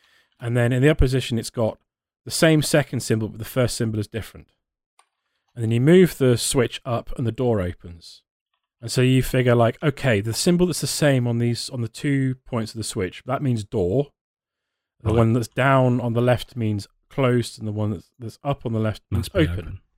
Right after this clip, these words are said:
Speaker 1: So you open up your notebook and you see these symbols and you type in door, open, close, whatever.
Speaker 2: Right.
Speaker 1: And then you go around and they're like, "You'll meet a character," and the character will start talking to you. Uh, and then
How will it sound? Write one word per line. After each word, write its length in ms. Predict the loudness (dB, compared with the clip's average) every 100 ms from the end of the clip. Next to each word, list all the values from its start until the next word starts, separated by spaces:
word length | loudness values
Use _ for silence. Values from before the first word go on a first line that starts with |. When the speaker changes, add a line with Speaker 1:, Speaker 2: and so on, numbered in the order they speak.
| _ _ _ _ _ _ -4
Speaker 1:
So 160 | 2
you 100 | 2
open 300 | 4 4 4 -2
up 140 | 0
your 80 | 0
notebook 580 | 2 2 0 -8 -10 -8
and 80 |
you 60 | -6
see 200 | -4 -2
these 180 | -2 -2
symbols 420 | -2 -2 -2 0
and 80 | 2
you 80 | 2
type 420 | 2 2 4 2
in 220 | 2 0 -2
door, 460 | 0 4 4 4 0 _
open, 400 | -6 -6 -6 -14
close, 460 | -12 -14 -14 -18 _ _
whatever. 340 | -16 -14 -14 -18 -20 _ _ -10
Speaker 2:
Right. 200 | -8 -8 -14 _ -20 _ _ _ _ _ _ _ _ _ _ _
Speaker 1:
And 120 | -2 2
then 120 | 4
you 100 | 6
go 140 | 8
around 280 | 8 6 6
and 80 | 4
they're 80 | 4
like, 140 | 4
"You'll 120 | 4 6
meet 200 | 4 2
a 20 |
character," 560 | 2 4 4 -2 -12 -12 _ _ _ _ -4
and 120 | -2
the 40 |
character 280 | 2 0 0
will 40 |
start 280 | -4 -4 -4
talking 400 | 0 -2 -2 -10
to 140 | -12 -16
you. 180 | -20 -20 _ _ -20 -18 -18 _ _ _ _ _ _ _ -8
Uh, 680 | -4 0 0 2 2 0 -4 -4
and 160 | 0
then 360 | 4 4 4 0